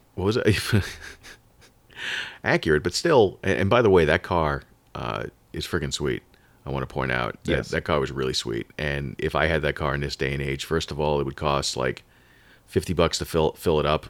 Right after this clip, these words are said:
Speaker 1: every two days because it would run through gas so freaking quick. Um, but that, that, you own a car like that, you are a man. You are an absolute man. Um, un-, unlike, unlike my car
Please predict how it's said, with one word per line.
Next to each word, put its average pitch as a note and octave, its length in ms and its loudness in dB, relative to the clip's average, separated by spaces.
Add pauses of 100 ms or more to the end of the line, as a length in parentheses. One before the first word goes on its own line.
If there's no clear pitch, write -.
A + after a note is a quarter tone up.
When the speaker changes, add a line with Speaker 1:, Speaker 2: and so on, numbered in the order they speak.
Speaker 1:
every D#2+ 200 -2
two D#2+ 160 -4
days D2+ 320 2
because C#2+ 400 -4
it - 20 -2
would C#2+ 160 -4 (220)
run D#2 240 -2
through C#2+ 140 -6
gas C#2 480 -2
so - 180 -2
freaking C#2 260 -8
quick. C#2+ 300 -4 (580)
Um, C2 300 -4
but C#2+ 120 -4
that, D#2+ 440 4
that, D2 240 2 (720)
you F#2+ 160 2
own A2 80 4
a F#2+ 60 2
car G2 180 6
like D2+ 180 2
that, D2+ 240 2
you D2 120 -4
are C2 120 -2
a A#1 60 -4
man. C#2 440 -8 (380)
You D#2 140 -4
are D2 60 0
an D2 60 -4
absolute D2 500 -2
man. A#1+ 320 -6 (600)
Um, C2 560 -6
un-, D2 280 -2
unlike, D2 420 -2 (240)
unlike C2 240 -6
my C2 160 -8
car - 280 -12